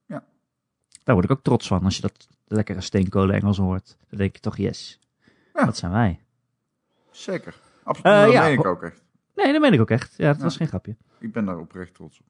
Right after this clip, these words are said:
Speaker 1: ja.
Speaker 2: Eh, Horizon Forbidden West heet het natuurlijk, dat wisten we al. We zagen veertien minuten aan gameplay, ehm, waarin, eh,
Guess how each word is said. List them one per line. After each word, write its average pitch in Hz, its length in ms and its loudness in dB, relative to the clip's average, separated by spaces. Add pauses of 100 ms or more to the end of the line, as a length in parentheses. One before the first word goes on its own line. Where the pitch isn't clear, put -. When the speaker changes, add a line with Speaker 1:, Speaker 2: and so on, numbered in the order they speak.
Speaker 1:
ja. - 80 -20 (440)
Speaker 2:
Eh, 120 60 4
Horizon 151 460 6
Forbidden 95 400 2
West 156 240 4
heet 139 140 6
het 135 80 -4
natuurlijk, 131 280 0
dat 98 120 -2
wisten 131 280 -2
we 113 60 4
al. 113 160 2
We 107 60 2
zagen 92 560 -2
veertien 143 460 2
minuten 117 480 4
aan 110 220 2 (140)
gameplay, 101 840 0 (600)
ehm, 98 800 0 (840)
waarin, 101 640 0
eh, 90 360 -2